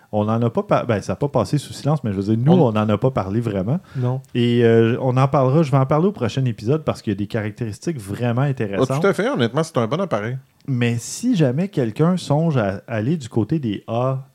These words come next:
Speaker 1: six mille quelque chose, euh, je vous conseille fortement, premièrement, oui, ce sont des bons appareils, mais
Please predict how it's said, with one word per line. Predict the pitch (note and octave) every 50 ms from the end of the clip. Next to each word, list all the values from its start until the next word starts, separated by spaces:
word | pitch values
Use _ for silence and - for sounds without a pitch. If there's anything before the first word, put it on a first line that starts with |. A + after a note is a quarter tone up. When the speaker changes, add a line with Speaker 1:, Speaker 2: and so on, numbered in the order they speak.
| _ _ _ _
Speaker 1:
six | - - - - - A2
mille | A2 A2+ A#2 A#2+ A2+
quelque | - A2 G2+ -
chose, | - B2+ C3 E3 A#3 B3+ A#3 F#3+ C#3+ - - - _ _ _ _ _ _ -
euh, | G2 G2 G2 G2+ G2+ G2
je | F2 G2+ A2
vous | A2 G#2 G2+ A2
conseille | - B2 A2+ G2+ - F#3 G#3+
fortement, | - - B2+ - - A#2 G2+ G#2+ C3+ D#3+ F3 D3+ -
premièrement, | - A#2 A2+ A2 G#2+ G2+ G2 G#2 B2 C3+ C3 C3 - _ _ _ - A2
oui, | G2+ G#2 C3 E3
ce | E3+ - A#2
sont | - - B2+ C3
des | B2+ A2+ G2
bons | G2 G#2+ A#2+ A#2
appareils, | A2+ G2+ - G2 F2+ F#2 B2 D#3+ G#3 A3 G3 _ - - _ _ _ _ -
mais | A#2+ A2+ A#2 -